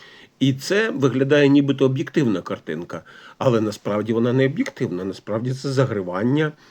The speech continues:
е, Сі до Трампа. Ну, напередодні він каже: «Бач, ми тобі вже робимо певні поступки». Нагадаю вам,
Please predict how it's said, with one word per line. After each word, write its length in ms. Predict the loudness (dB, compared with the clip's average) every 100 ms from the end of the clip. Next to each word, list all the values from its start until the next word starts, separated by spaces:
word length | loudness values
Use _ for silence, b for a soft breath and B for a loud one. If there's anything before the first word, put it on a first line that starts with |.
| B B B -2
е, 580 | 0 0 0 0 -2 -4
Сі 300 | -4 -2 0
до 140 | 0
Трампа. 520 | 2 2 0 -4 -6
Ну, 180 | 2 4
напередодні 720 | 4 2 2 2 2 0 -2
він 120 | -6 -6
каже: 200 | -6 -2
«Бач, 260 | -2 0
ми 100 | 0
тобі 240 | 0 2 2
вже 180 | 0
робимо 320 | 0 0 0 0
певні 300 | 0 0 0
поступки». 520 | -4 -8 -10 -8 0
Нагадаю 500 | 4 4 6 4 4
вам, 200 | 0